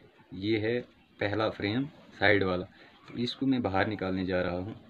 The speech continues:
दोस्तों, बड़े प्यार के साथ आप इस वाले को बाहर निकाल सकते हैं। तो इसमें देख सकते हैं कोई भी storage बिल्कुल भी नहीं है।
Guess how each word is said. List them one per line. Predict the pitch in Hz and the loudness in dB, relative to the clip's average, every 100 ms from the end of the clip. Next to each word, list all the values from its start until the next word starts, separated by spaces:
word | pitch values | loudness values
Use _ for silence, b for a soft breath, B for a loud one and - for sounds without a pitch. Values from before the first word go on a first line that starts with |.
| - - - - - - - - - - - - - - - - - - - - | -20 -20 -20 -20 -20 -20 -20 -20 -20 -20 -20 -20 -20 -20 -20 -20 -20 -20 -20 -8
दोस्तों, | 113 123 | -6 -2
बड़े | 104 113 | 2 2
प्यार | - 98 107 117 | 4 6 6 4
के | 104 | 0
साथ | 110 107 | -2 -2
आप | 95 - - | -2 -4 -2
इस | 139 - - - - - | -2 -2 -10 -20 -20 -6
वाले | 107 104 110 | 2 4 4
को | 98 110 | 4 0
बाहर | 92 92 98 - - - - 95 | 2 4 4 2 -10 -20 -6 0
निकाल | 98 101 | 6 6
सकते | 90 85 98 | 4 -2 -2
हैं। | |
तो | - | 0
इसमें | 135 123 131 120 | 0 4 6 6
देख | 117 | 4
सकते | 113 117 | 4 2
हैं | 110 | 2
कोई | 107 113 | 2 2
भी | 113 | 2
storage | - 104 104 107 | 0 2 4 2
बिल्कुल | 98 113 117 127 123 | 4 6 6 6 6
भी | 107 113 | 6 4
नहीं | 98 90 | 4 4
है। | 95 | 4